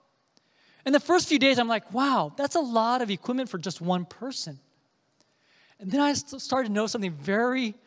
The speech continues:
fascinating. Early in the morning,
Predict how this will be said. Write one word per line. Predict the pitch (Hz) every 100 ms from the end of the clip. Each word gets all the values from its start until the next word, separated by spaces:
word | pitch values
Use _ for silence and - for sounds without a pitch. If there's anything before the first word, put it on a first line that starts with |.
| _ _ _ _ _ _ _
fascinating. | _ - 226 262 214 151 123 - _ _ _ _ _ _ _ - _ 269
Early | 285 330 311
in | 285
the | 226
morning, | 190 214 208 165